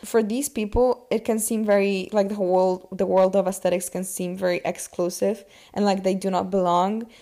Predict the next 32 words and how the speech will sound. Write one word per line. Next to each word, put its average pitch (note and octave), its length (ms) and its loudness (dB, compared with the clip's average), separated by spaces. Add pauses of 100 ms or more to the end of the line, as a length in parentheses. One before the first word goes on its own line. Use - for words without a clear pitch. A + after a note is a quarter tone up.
just G3+ 200 -4
because, G3 300 2
like, F#3+ 320 0
they F#3+ 220 0
cannot F#3+ 280 -4
find F#3+ 280 -4
any F#3+ 220 -4
representations F#3 840 -2
of F3+ 320 -4
what F#3 180 2
they F#3 160 0
actually F#3 340 -4
look F3+ 280 -2
like. C#4+ 360 0 (240)
And G3+ 200 0
as A#3 180 2
I C4 60 4
was B3+ 160 0
reading, G3+ 320 -2
mm, F#3+ 360 -6
further G3 360 4
into F3+ 340 -2
it, F3+ 200 0
I G3 100 0
stumbled G3 440 -2
upon F#3+ 280 0
an F3+ 140 -6
article F3+ 480 -2
written F#3+ 280 0
by F#3+ 360 0 (360)
Laurie G3+ 680 2 (180)
Gabikin, G3 640 -2